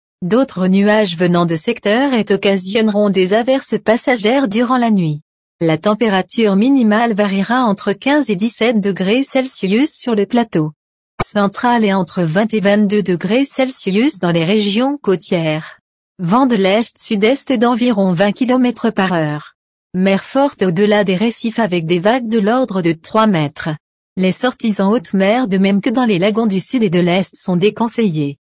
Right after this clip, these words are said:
Marée haute. Quinze heures et demain une heure cinquante-deux. Marée basse. Huit heures quatorze et vingt heures trente-huit. Lever du soleil. Six heures quarante.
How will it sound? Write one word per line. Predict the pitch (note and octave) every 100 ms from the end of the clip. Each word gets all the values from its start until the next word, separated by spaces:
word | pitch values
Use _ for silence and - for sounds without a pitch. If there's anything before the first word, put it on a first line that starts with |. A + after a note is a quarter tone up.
| _ _ _
Marée | E3+ F#3 F#3+ G#3
haute. | G3 E3 - - - _ _ _
Quinze | - G#3 G#3
heures | A3+ C#4+ C#4
et | E3+
demain | A3 A#3+ B3
une | B3+
heure | C4+ C#4+
cinquante-deux. | C4+ C4 A3 G#3+ D#3+ D3 - _ _ -
Marée | E3+ G3+ G#3+ A#3
basse. | D#3 D3 - - - _ _ _
Huit | G3 G3 C4 C4
heures | B3
quatorze | G#3+ G#3 A#3 B3+ A3+
et | G3+
vingt | G3 B3
heures | B3+ -
trente-huit. | - C4 - D#3 D3 - - - _ _ -
Lever | F#3 G3 F#3+ B3+
du | A#3
soleil. | A3 A3 F#3 D#3 D3+ D3+ D#3+ _ _ _
Six | - - C4 C4
heures | B3
quarante. | A3 G3 F3+ C#3+ C#3+ -